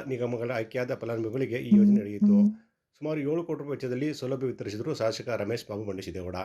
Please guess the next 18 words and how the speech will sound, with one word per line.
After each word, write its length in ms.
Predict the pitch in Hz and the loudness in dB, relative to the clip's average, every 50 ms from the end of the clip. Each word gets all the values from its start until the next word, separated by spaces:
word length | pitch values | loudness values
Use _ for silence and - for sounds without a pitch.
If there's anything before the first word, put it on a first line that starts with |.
| - - - - _ _ _ _ _ _ | -8 -12 -18 -20 _ _ _ _ _ _
ಸ್ವಾವಲಂಬಿ, 540 | 135 135 160 180 165 160 139 147 160 165 | 2 4 4 4 4 4 2 2 2 2
ಸಾರಥಿ, 440 | 143 - 120 123 120 123 123 - 139 | 0 0 -4 -4 -4 -4 -4 -4 -4
ಹೊಲಿಗೆ 300 | 139 113 110 117 117 123 | -2 -2 -2 -2 -2 -2
ಯಂತ್ರ, 220 | 120 110 107 120 127 | -4 -4 -4 -6 -6
ಅರಿವು 340 | 123 123 110 107 131 139 | -6 -4 -2 -2 -2 -2
ಶೈಕ್ಷಣಿಕ 440 | 135 - 123 113 - 123 117 113 - | -2 -4 -6 -6 -4 -6 -6 -4 -6
ಸಾಲ 240 | 117 - - 107 107 | -6 -6 -4 -4 -4
ಮತ್ತು 240 | 101 104 104 104 - | -4 -4 -4 -6 -6
ವಿದೇಶಿ 460 | 98 107 107 123 135 147 143 - 156 | -6 -4 -2 0 0 0 0 -2 -6
ವಿದ್ಯಾಭ್ಯಾಸ 520 | 123 113 107 113 117 104 104 113 113 - 120 127 139 139 _ _ _ _ _ _ _ _ _ _ _ - | -6 -4 -4 -4 -4 -2 -4 -4 -4 -4 -4 -6 -6 -8 _ _ _ _ _ _ _ _ _ _ _ -12
ವಿಕಾಸ 320 | 139 139 196 185 160 - | -4 0 0 0 2 2
ಯೋಜನೆಗಳ 560 | 170 139 135 135 127 131 131 127 123 123 117 | 2 2 2 2 2 2 2 2 0 0 0
ಅಡಿಯಲ್ಲಿ 320 | 113 107 107 113 117 135 143 | 0 -2 -2 -2 0 0 0
ಆಯ್ಕೆಯಾದ 400 | 117 113 - - 127 120 123 - | 0 0 -2 -4 -6 -6 -6 -6
ಫಲಾನುಭವಿಗಳಿಗೆ 640 | - 107 110 110 110 104 110 131 139 135 123 117 | -4 -4 -4 -4 -4 -4 -2 -2 -2 -2 -2 -4
ಸೌಲಭ್ಯ 260 | 110 - 127 123 120 | -2 -4 -4 -2 -2
ವಿತರಣೆ 260 | 117 117 - 113 110 | -2 -4 -4 -4 -4
ಮಾಡಲಾಯಿತು. 680 | 107 101 98 95 92 92 98 95 - 101 95 98 101 _ | -2 -2 -2 -4 -4 -6 -8 -8 -8 -8 -8 -8 -10 _